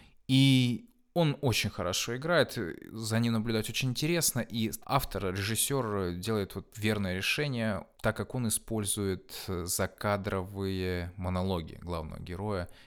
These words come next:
и они просто великолепные, и связано это прежде всего с подачей материала Лоуренсом Фишберном. И он, э, действительно,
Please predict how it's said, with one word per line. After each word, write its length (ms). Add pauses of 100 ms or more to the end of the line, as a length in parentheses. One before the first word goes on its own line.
и 80
они 100
просто 360
великолепные, 920 (460)
и 120
связано 440
это 400
прежде 520
всего 880 (280)
с 120
подачей 540
материала 880
Лоуренсом 580
Фишберном. 720 (580)
И 200
он, 380
э, 180
действительно, 1040